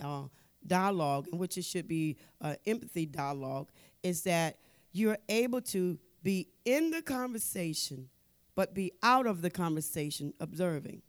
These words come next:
Because, yeah, you, and you can do that because you know why? You are supernatural. You are to be in the conversation because of the natural part.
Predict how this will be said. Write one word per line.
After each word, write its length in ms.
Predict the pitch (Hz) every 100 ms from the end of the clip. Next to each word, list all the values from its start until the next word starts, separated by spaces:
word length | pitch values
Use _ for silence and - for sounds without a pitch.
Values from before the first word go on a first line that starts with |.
| _ _ _ _ _ _ _ _ _ _ _
Because, 500 | - 190 220 190 208 - _ -
yeah, 280 | 196 175 135 139 _ _ _ _ - - _ -
you, 200 | 233 302
and 160 | 247 233
you 100 | 240
can 140 | 254
do 160 | 254 220
that 220 | 165 131
because 220 | 170 190
you 60 | 190
know 100 | 196
why? 240 | 190 202
You 280 | 208 190 185
are 260 | 170 165 160 - _
supernatural. 840 | - 214 185 202 226 165 147 180 - _ _ _ - - _ _ _ - - - _ -
You 180 | 240
are 200 | 294 262
to 160 | 262 262
be 300 | 220 220 - _ -
in 280 | 277 320
the 120 | 330 349
conversation 1080 | 294 277 262 233 - 233 190 - 143 135 - _ _ _ _ _ -
because 500 | - 208 _ - 226
of 100 | 220
the 80 | 202
natural 460 | 196 220 247 262 180
part. 320 | - 147 110